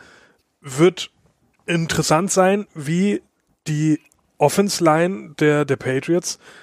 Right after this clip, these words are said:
es zu verstehen versucht, sich zwischen einem Sue und einem Donald zu untersche-, äh, zu, zu entscheiden. Weil darauf wird's am Ende rauslaufen. Du, du kannst nicht beide in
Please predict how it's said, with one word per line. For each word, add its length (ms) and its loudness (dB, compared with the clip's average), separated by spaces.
es 360 0
zu 120 -2
verstehen 720 0
versucht, 760 -2
sich 380 0
zwischen 380 -2
einem 160 -2
Sue 520 -4
und 300 0
einem 180 0
Donald 320 0
zu 80 -10
untersche-, 320 -12
äh, 380 -4
zu, 380 -4
zu 580 -8
entscheiden. 480 -4
Weil 180 2
darauf 360 2
wird's 120 2
am 120 2
Ende 180 -6
rauslaufen. 460 -2
Du, 200 0
du 120 -8
kannst 380 -2
nicht 260 -4
beide 400 4
in 220 -4